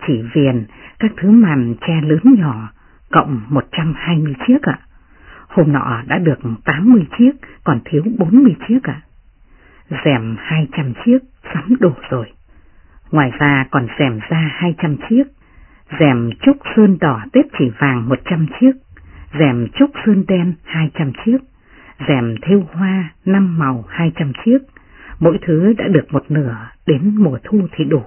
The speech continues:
cả. Gối tựa, khăn bàn, quần giường, đệm ghế, mỗi thứ một nghìn hai trăm chiếc, đã đủ cả rồi ạ. Mọi người vừa nói chuyện vừa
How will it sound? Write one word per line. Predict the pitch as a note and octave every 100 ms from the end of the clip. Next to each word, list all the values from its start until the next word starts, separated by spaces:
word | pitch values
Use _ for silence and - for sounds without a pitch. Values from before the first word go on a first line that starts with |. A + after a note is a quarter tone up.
| -
cả. | B2 A2+ _ _ _ _ _ _ _ _
Gối | D3+ D3 G3+
tựa, | - E3 - -
khăn | - F#3 E3 C#3+
bàn, | C#3 B2 A2+ G#2 _ -
quần | C#3+ B2 A2+ D#3
giường, | C3+ A#2
đệm | C#3+ D3+
ghế, | C#3 C#3+ D3+ G3+ B3+ -
mỗi | E3+ F3 -
thứ | E3+
một | A#3 A#3 -
nghìn | C3+ A2+
hai | - F3 D#3+
trăm | E3 D3 -
chiếc, | A#3+ C4 - _ _
đã | E3 D3+ C3+ -
đủ | F3 D#3 -
cả | A2 -
rồi | D3 A#2+
ạ. | B2+ - _ _ _ _ _ _ -
Mọi | F#3 D#3
người | C#3+ D#3+ C#3+ C3
vừa | - C#3
nói | C#3+ G3 -
chuyện | F#3 A#2 B2+
vừa | E3+